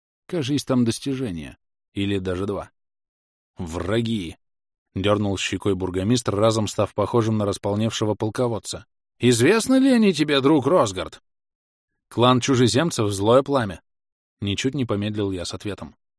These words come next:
«Жаждут они сломить сопротивление нашего города,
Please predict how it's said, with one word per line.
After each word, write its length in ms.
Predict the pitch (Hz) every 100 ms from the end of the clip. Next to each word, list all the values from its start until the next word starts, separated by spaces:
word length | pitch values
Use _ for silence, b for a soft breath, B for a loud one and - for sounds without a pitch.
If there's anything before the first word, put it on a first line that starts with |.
| _ _ -
«Жаждут 440 | 110 156 139 139
они 180 | 143 151
сломить 380 | - 175 180 185
сопротивление 680 | 127 120 113 120 139 131 120
нашего 380 | 120 - 117
города, 420 | 113 180 147 95